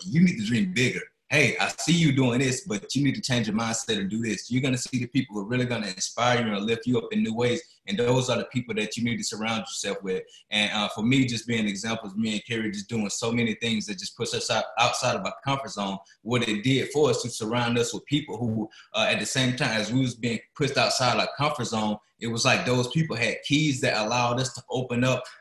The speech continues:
and unlock new doors of confidence, new doors of opportunities, new doors of just more for our life. And I think as we just steps out, step outside our comfort zone and just surround ourselves with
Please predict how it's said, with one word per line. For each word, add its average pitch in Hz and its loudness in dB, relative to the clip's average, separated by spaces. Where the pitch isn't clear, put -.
and 104 0
unlock 127 2
new 120 4
doors 123 2
of 101 -8
confidence, 107 -2
new 127 2
doors 123 2
of - -10
opportunities, 120 -2
new 143 0
doors 135 2
of 107 -4
just 113 -6
more 123 2
for 110 -4
our 101 -2
life. 123 -2
And 113 -6
I 110 -2
think 110 -2
as 98 -8
we 135 0
just 120 -6
steps 127 -2
out, 123 -6
step 135 0
outside 127 2
our 110 -2
comfort 123 -2
zone 104 -2
and 104 -4
just 107 -2
surround 117 0
ourselves 117 0
with 135 0